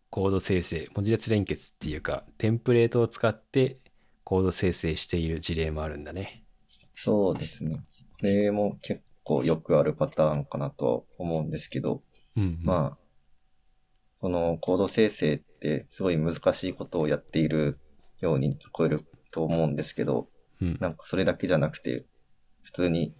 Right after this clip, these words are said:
Speaker 2: よくあるテンプレートエンジンを使って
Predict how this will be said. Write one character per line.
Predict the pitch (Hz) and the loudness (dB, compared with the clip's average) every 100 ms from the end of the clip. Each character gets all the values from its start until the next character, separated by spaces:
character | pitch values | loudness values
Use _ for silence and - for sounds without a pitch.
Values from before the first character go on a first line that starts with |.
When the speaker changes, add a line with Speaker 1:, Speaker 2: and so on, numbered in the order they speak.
| _ _ _ _ - | _ _ _ _ -4
Speaker 2:
よ | 95 | -2
く | - | 2
あ | 76 | 2
る | 80 | 2
テ | 90 | -2
ン | 80 | -2
プ | - | 2
レ | 85 | 0
ー | 80 | 2
ト | 87 | 2
エ | |
ン | 87 | 2
ジ | 76 | 0
ン | 67 | 0
を | 71 | -2
使 | - - | -2 -4
っ | - | -4
て | - 76 | -2 -2